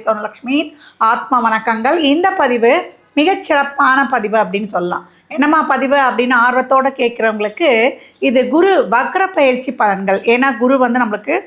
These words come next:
பயிற்சி ஆனார், அதிசாரத்தில் பயிற்சியாகி இப்ப வக்ரத்தோடு வந்து அவர் இருக்க போகிறார். அக்க-, அதுக்கப்புறம் நம்மளுக்கு டிசம்பர் ஒரு ஐந்து தேதியில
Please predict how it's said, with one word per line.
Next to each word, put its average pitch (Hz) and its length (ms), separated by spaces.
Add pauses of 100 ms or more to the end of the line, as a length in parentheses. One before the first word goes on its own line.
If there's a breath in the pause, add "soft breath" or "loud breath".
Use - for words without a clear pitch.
(360 loud breath)
பயிற்சி 262 520
ஆனார், 196 260
அதிசாரத்தில் 349 1080
பயிற்சியாகி 269 840
இப்ப 339 340
வக்ரத்தோடு 294 840
வந்து 247 440
அவர் 190 300 (260 loud breath)
இருக்க 254 320
போகிறார். 208 640
அக்க-, - 240
அதுக்கப்புறம் 349 680
நம்மளுக்கு 220 260
டிசம்பர் 240 480
ஒரு 202 180
ஐந்து 226 420
தேதியில 208 440